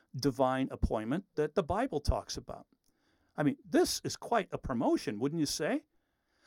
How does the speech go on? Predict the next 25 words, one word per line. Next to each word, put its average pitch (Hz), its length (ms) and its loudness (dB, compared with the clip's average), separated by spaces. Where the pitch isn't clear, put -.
From 175 200 8
living 294 280 8
out 247 220 6
with 175 140 2
a 147 80 2
smelly 214 640 6
sheep, - 480 -2
not 269 160 6
even 330 200 6
being 208 360 2
considered 190 680 2
by 160 140 6
your 139 200 4
father 160 540 0
to 139 80 -4
be 143 240 2
noteworthy 156 600 2
enough 139 220 -2
to 143 80 -6
come 175 440 -4
in, 156 280 -2
when 131 140 0
Samuel 202 480 0
comes 139 400 -2
and 131 200 0